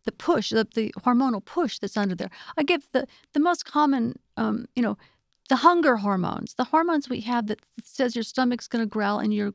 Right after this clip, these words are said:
you're ready to go to the kitchen for some food, that's all caused by hormones. So we're not just talking about sex hormones, so the, so the hunger ones. And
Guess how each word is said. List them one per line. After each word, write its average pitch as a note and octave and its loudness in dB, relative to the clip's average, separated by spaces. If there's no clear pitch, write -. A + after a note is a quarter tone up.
you're A3 0
ready A3+ 0
to G3+ -2
go A3 0
to A3 2
the G3 -2
kitchen A3+ -4
for G3+ -6
some G3+ -6
food, F#3+ -2
that's D4+ 2
all C#4+ 2
caused - -2
by C4 0
hormones. C4 -2
So - 0
we're B3 2
not D4 4
just D4 -6
talking C4 0
about A3 -2
sex A3+ -2
hormones, F#3 -2
so G#3+ -2
the, - -4
so A3+ -2
the G3+ 2
hunger A#3+ 2
ones. - -8
And B3+ 0